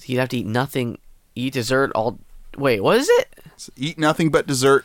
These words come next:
Speaker 2: or eat cookies all day.
Speaker 1: I'm gonna eat cookies all day 'cause then I can have things also that are not cookies.
Speaker 2: Oh, you're
Speaker 1: You are
Speaker 2: right.
Speaker 1: stuck with dessert.
Speaker 2: That's true.
Speaker 1: And dessert will k-, kill you.
Speaker 2: Luckily, raisins are nature's candy.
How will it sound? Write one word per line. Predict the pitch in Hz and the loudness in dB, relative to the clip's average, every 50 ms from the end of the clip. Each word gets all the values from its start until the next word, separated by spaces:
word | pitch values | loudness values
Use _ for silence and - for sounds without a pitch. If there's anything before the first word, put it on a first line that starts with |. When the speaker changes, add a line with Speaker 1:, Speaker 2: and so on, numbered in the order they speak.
| - | -2
Speaker 2:
or | - 117 117 | -2 0 0
eat | 113 117 110 - | 0 -2 -6 -8
cookies | - - 139 123 - 117 104 92 | -6 -6 -6 -4 -4 -6 -4 -2
all | 101 90 82 | -2 -2 -2
day. | 147 | -2
Speaker 1:
I'm | 196 | -2
gonna | 233 269 | 0 0
eat | 302 311 302 | 0 -2 0
cookies | - 285 262 254 240 233 | -2 -2 -2 0 0 2
all | 226 226 | 2 2
day | 202 208 202 | 2 0 0
'cause | 180 - 170 151 | 0 -2 -4 -2
then | 165 185 | 0 0
I | 190 214 220 | 0 0 -2
can | - 208 | -2 0
have | 202 196 185 175 | 0 0 -2 -2
things | - 190 180 165 160 147 | -2 -2 0 0 0 -2
also | - - 147 151 151 143 - 160 143 | 2 2 4 2 2 2 0 0 0
that | 131 131 | 2 0
are | 117 120 123 | 0 0 0
not | 120 113 104 - | 0 -2 -2 -4
cookies. | - - - - - - - - - - - - - - _ _ _ _ _ _ _ - | -6 -12 -14 -14 -18 -18 -16 -14 -14 -14 -14 -16 -20 -20 _ _ _ _ _ _ _ -14
Speaker 2:
Oh, | 98 101 98 117 170 247 294 330 349 339 294 214 143 | -10 -4 -2 -2 0 0 -2 -2 -2 -2 -2 -2 -2
you're | 120 113 101 113 | -4 -6 -6 -6
Speaker 1:
You | 147 175 202 196 | -4 -2 2 4
are | 180 160 | 4 4
Speaker 2:
right. | 139 | 4
Speaker 1:
stuck | - 285 - 107 104 165 151 135 - - | 4 2 0 2 4 4 4 2 2 -2
with | 131 110 - | -4 -4 -4
dessert. | - - 110 - - 50 50 - - | -8 -10 -10 -8 -8 -10 -10 -8 -6
Speaker 2:
That's | 104 196 - | -8 -6 -6
true. | - - - 117 110 104 - - - - _ - - _ _ - - - | -8 -4 0 0 0 0 0 -4 -20 -20 _ -20 -20 _ _ -20 -12 -8
Speaker 1:
And | 113 110 | -8 -4
dessert | 104 113 107 110 151 185 185 160 139 - - - - _ _ _ _ _ _ _ _ _ _ | -4 -4 -2 2 2 4 6 4 4 2 0 -10 -20 _ _ _ _ _ _ _ _ _ _
will | - 117 107 | -6 -6 -6
k-, | 98 _ - - - _ | -6 _ -16 -20 -20 _
kill | - - 113 107 85 | -6 -6 -6 -6 -6
you. | 73 60 - | -10 -10 -6
Speaker 2:
Luckily, | 120 127 160 226 277 262 - 185 147 131 123 117 | 0 2 4 4 4 2 -2 0 2 2 2 2
raisins | 117 113 113 135 165 208 233 220 170 135 123 113 104 107 | 0 2 2 4 4 4 4 2 -2 -2 -2 -2 0 2
are | 120 120 | 2 2
nature's | 120 117 135 175 233 262 - - - 113 101 95 - | 2 2 2 2 0 0 -2 -2 -2 -2 -2 -2 -6
candy. | - - 113 107 101 101 95 95 90 87 85 | -6 -4 -2 -2 -2 -2 -2 -4 -6 -8 -12